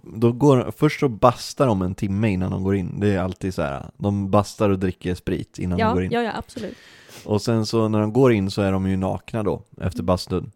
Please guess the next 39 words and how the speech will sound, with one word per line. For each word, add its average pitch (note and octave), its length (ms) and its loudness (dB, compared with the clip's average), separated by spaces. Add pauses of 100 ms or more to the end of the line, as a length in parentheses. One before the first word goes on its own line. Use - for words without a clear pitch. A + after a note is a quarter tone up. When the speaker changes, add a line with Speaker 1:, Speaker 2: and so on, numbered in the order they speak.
(800)
Speaker 1:
Så - 120 0
att F#2+ 120 0
det, G#2 260 0
tänk A#2+ 260 -2
dig G2 160 4
massa F#2+ 360 -2
så F2+ 100 -6
här E2+ 220 -4
lönnfeta F#2+ 720 -2
finnar, G2 640 -4
finska G2+ 400 -6
gubbar G2 600 0
på G2 80 -4
Speaker 2:
<laughs> - 0 -
Speaker 1:
sextio - 360 -2
bast. G#2 440 -2 (440)
Och G#2 120 -6
så A2+ 80 -4
står C#3 340 2
det, F#2+ 220 2 (140)
så, G#2 260 -2
så A#2 180 -2
fort C#3 200 -6
de A2+ 140 0
går A2 140 2
in, A2 140 0
när G#2+ 160 2
de A2+ 120 0
går A2+ 140 -2
in C#3 280 0 (280)
så - 140 -12
blir G#2+ 160 2
de G2 100 0
liksom G2 240 -2
piskade. A2+ 600 -4
Speaker 2:
<laughs> F2 80 -2
Speaker 1:
De A#4 360 8
får B2 100 8
en, A2+ 120 4